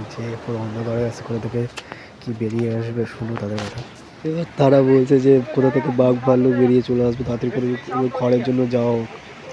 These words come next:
তো আমরা বেরিয়ে পড়লাম এখন ঘরে যাওয়ার জন্য। শেষমেশ আমরা দেখে দেখে এখন অন্ধকারের মধ্যে বেরোতে আছি। আজকে ম্যান ভার্সেস ওয়াইল্ডের মতন, বিয়ার গ্রিলসের মতন আজকে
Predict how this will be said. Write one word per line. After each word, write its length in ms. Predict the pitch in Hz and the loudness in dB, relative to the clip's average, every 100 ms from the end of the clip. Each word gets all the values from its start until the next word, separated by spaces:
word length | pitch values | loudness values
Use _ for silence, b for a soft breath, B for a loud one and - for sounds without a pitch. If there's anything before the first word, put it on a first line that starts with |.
| - 156 143 | -14 -12 -10
তো 80 | 135 | -6
আমরা 260 | 131 135 | 0 0
বেরিয়ে 320 | 131 131 127 | 2 2 2
পড়লাম 320 | 131 127 127 127 | 2 2 0 0
এখন 160 | 123 117 | -2 -4
ঘরে 220 | 120 117 | -2 0
যাওয়ার 220 | 120 120 | 0 -2
জন্য। 320 | 117 117 120 | -2 -4 -6
শেষমেশ 440 | 113 120 120 117 120 | -6 -6 -6 -8 -6
আমরা 160 | 123 | -4
দেখে 200 | 120 117 | -2 -2
দেখে 140 | 117 127 | -2 -4
এখন 140 | 123 | -4
অন্ধকারের 380 | 123 117 117 113 | -4 -4 -4 -4
মধ্যে 140 | 120 113 | -4 -4
বেরোতে 300 | 113 110 110 | -6 -6 -8
আছি। 360 | 110 - 127 - _ _ _ - - - - - - - - 180 | -10 -12 -16 -16 _ _ _ -20 -20 -20 -20 -20 -20 -20 -20 -10
আজকে 300 | 139 - 135 | -8 -4 -2
ম্যান 320 | 120 117 113 117 | -2 -2 -2 -4
ভার্সেস 400 | 117 - 110 110 | -6 -6 -12 -8
ওয়াইল্ডের 420 | 107 110 113 110 | -6 -6 -6 -6
মতন, 260 | 110 104 107 | -8 -10 -8
বিয়ার 240 | 110 107 110 | -6 -6 -6
গ্রিলসের 460 | 113 110 113 113 | -6 -8 -8 -8
মতন 340 | 110 107 107 107 | -8 -8 -8 -10
আজকে 300 | 104 - | -12 -8